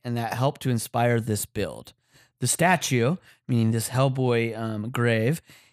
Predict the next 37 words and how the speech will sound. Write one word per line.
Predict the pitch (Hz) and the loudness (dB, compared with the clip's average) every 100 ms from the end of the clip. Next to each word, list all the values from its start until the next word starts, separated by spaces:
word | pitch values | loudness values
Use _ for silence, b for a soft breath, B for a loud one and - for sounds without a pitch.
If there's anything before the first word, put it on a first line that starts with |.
| b b - | b b 0
has | 160 147 | 0 2
been | 175 | 2
exposed | 160 - 180 190 214 | 2 2 2 2 2
to | - | -2
the | 208 | 0
elements | 156 147 147 - | 2 2 2 0
outside | 131 139 - 131 123 131 | -2 0 0 0 0 0
B | 143 | -2
P | 147 185 | 0 0
R | 165 | 2
D | 147 156 | 2 0
H | 117 127 - - | 0 -2 -2 -4
Q, | 117 110 110 - _ _ | -2 -2 -4 -8 _ _
and | 139 131 | -2 0
some | 131 | 0
thoughtful | - 156 165 - 185 | 0 0 0 -2 -2
soul | - 143 131 127 | 0 2 4 4
has | 123 107 | 2 -2
planted | - 123 123 127 | -2 -2 0 -2
a | 113 | 0
lily | 123 185 151 135 | 2 4 4 2
in | 120 127 131 | 0 -4 -2
honor | 156 165 156 | 0 0 0
of | 135 127 | 0 0
his | 131 123 | -2 -4
sacrifice. | 117 98 - 104 - 82 - - - _ b b b b | -6 -6 -8 -12 -14 -16 -14 -14 -16 _ b b b b
A | 120 | -6
plaque | - - 156 160 | -4 0 0 2
on | 170 | 2
the | 160 | 2
side | - 147 151 156 | 2 2 2 2
reads | 143 143 139 143 | 2 2 0 -2
his | 127 | -4
birth | 120 147 175 - | -2 0 0 2
and | 180 | 0
death | 143 120 - | 2 0 0
year, | 123 127 139 | 2 2 -2